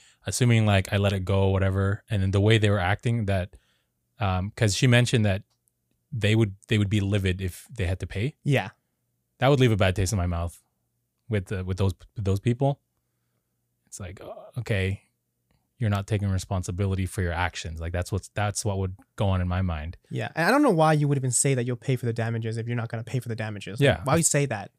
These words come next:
Speaker 1: If you're gonna be mad about it, don't offer, you know?
Speaker 2: Yeah, but they screwed up anyway. <laughs>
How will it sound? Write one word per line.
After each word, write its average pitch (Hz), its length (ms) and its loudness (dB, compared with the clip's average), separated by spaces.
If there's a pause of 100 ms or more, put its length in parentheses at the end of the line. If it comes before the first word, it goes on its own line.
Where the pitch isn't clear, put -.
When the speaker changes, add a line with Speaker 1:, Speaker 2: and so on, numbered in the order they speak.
Speaker 1:
If 117 100 -2
you're 156 80 6
gonna 156 120 6
be 120 100 6
mad 98 300 6
about 85 260 2
it, 87 180 -4 (340)
don't 101 180 2
offer, 92 560 -2
you 92 80 -8
know? 90 160 -10 (1200)
Speaker 2:
Yeah, 135 80 -4
but 123 120 -2 (140)
they 143 100 2
screwed 139 240 -2
up 127 120 -2
anyway. 117 440 -4
<laughs> - 40 -20